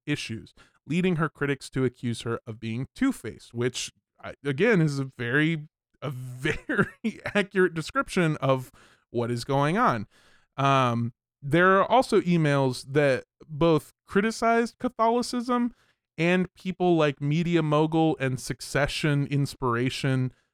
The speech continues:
uh, Rupert Murdoch, for choosing to raise his children as Catholic. Um, the emails, which, <sighs> I'm gonna be fucking real with you, man, they're very tame,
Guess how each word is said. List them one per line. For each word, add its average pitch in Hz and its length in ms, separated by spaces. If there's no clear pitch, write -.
uh, 113 200
Rupert 139 380
Murdoch, 156 580
for 127 140
choosing 170 500
to 139 180
raise 139 460
his 123 300
children 185 480
as 196 180
Catholic. 214 480
Um, 131 440
the 147 120
emails, 190 580
which, 151 400
<sighs> - 240
I'm 170 140
gonna 220 140
be 139 120
fucking 123 400
real 117 200
with 120 160
you, 113 80
man, 110 240
they're 170 160
very 139 440
tame, 113 520